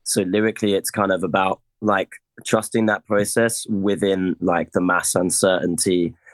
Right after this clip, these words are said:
uh, and anxiety during a, a kind of mass trauma, a global trauma,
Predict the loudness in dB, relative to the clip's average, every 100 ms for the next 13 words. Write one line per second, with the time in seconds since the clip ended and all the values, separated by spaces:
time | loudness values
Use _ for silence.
0 | -20 _ -2 0 0 -2 0 0 0 0
1 | 0 0 0 0 -2 -2 0 2 2 2
2 | 2 2 0 -2 -2 0 0 0 0 -2
3 | -8 0 2 2 0 -2 _ _ _ -8
4 | 0 0 2 0 -2 0 0 2 0 -2